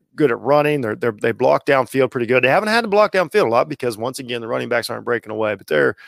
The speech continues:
they're, they're, their crew is, they're, they're great. Great routes. They're al-, they're always, uh,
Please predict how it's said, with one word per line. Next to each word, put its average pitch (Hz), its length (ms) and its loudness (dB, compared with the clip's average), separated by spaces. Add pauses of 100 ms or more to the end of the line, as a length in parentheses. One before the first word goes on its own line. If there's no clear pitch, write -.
(200)
they're, 170 220 6
they're, 180 160 6
their 160 140 4
crew 135 280 2
is, 101 220 -4
they're, 135 140 0
they're 131 180 -2
great. 104 400 -4
Great 143 200 2
routes. 117 600 -2
They're 117 140 0
al-, 127 180 2
they're 120 160 0
always, 117 380 0
uh, 95 240 -6